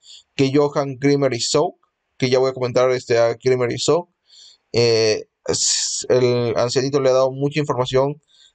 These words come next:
está dispuesto a matar a Johan, él está muy, este, en una situación muy diferente a la que sea su coalición. Él lo que quiere es matar a Johan,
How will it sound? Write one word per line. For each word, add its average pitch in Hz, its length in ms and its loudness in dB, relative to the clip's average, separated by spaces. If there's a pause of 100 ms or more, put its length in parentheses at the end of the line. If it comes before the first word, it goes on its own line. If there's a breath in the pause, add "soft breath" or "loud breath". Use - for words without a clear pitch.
(140)
está 135 180 0
dispuesto 143 640 0
a 117 140 2
matar 117 320 -2
a 127 80 0
Johan, 131 340 0
él 127 180 2
está 127 220 0
muy, 147 400 -2
este, 113 500 0
en 123 60 -2
una 131 120 0
situación 139 440 -2
muy 151 140 2
diferente 143 260 0
a 131 40 2
la 127 80 0
que 123 100 -10
sea 131 160 0
su - 180 -10
coalición. 127 560 0 (440 loud breath)
Él 135 180 2
lo 143 100 2
que 135 60 -20
quiere 135 220 0
es 139 120 -8
matar 117 340 0
a 143 80 2
Johan, 143 280 0